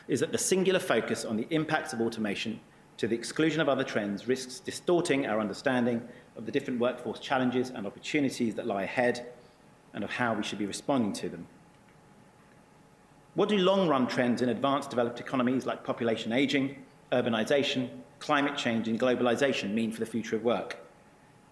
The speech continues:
Will the positive effects on employment of future technological progress in all its forms,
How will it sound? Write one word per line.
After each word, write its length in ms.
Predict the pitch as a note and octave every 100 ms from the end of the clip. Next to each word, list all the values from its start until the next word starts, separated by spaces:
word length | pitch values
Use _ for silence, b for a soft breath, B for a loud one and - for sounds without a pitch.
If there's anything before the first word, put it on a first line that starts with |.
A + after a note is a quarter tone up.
| -
Will 140 | E3 F#3+
the 80 |
positive 440 | F#3+ G#3 G3+ - C#3
effects 560 | - A#2+ - - - -
on 80 | G#2
employment 580 | G#2+ - B2+ A#2+ D3+ -
of 80 | -
future 260 | B2 A2+
technological 460 | - A#2+ G#2+ G2+ -
progress 420 | - A#2+ C3 B2
in 80 | D3
all 160 | F#3 E3+
its 160 | -
forms, 400 | - G#2 F2+ -